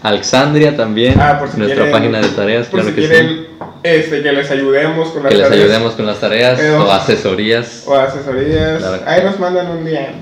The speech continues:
Speaker 1: Eh, claro, bueno, terminando esta pequeña, esta pequeña cápsula, espacio autoplug, eh, te, como se me olvidó de qué estábamos hablando anteriormente,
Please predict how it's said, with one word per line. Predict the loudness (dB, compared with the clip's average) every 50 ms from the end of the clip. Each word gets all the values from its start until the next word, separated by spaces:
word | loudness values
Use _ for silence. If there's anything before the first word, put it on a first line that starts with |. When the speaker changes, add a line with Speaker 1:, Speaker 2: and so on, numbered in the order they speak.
| -18 -20 -20 -20 _ _ -20 -20 -20 -14 -10
Speaker 1:
Eh, | -8 -6 -6 -6 -6 -8 -10 -10 -12 -12 -12 -12 -16 -18 -12
claro, | -10 -10 -10 -8 -8
bueno, | -6 -6 -6 -8 -10 -18 -20 -20 -20 -20 -20 _ _ -20 -20 -20 -20 0
terminando | 4 6 6 6 6 4 4 2
esta | 2 0 0 -2
pequeña, | -2 -2 0 0 0 2 0 -2 -2 -4
esta | -4 -6 -6 -6 -6
pequeña | -4 -4 -2 -2 -4 -4 -2
cápsula, | -4 -4 -2 -2 -4 -4 -4
espacio | -4 -6 -6 -8 -8 -8 -10 -12 -10 -6
autoplug, | -4 -4 -4 -2 -4 -6 -6 -4 -6 -6 -6 -8 -14 -20 -20 -20 -20 -20 -20 -20 -20 -6 -2
eh, | 0 2 2 2 0 -2 -4 -6 -10 -14 -18 -20 -20 -20 -20 -20 -20 -20 _ -20 -20 -20 -20 -20 -20 -20 -20 -20 -20 -20 -20 -20 -20 -20 -20 -4 2
te, | 4 6 6 6 4 2 0 -2 -2 -4 -4 -6 -8 -12 -20 -20 -16 -4
como | -4 -2 -2 -2
se | -2 -2 -2
me | 0
olvidó | 0 0 2 4 4 4 4
de | 2 0 -2
qué | -4
estábamos | -6 -4 -2 -2 0 -2 -2
hablando | -2 -2 -2 -2 -2 -4
anteriormente, | -4 -4 -2 -2 -2 -2 -4 -6 -6 -6 -6 -8 -8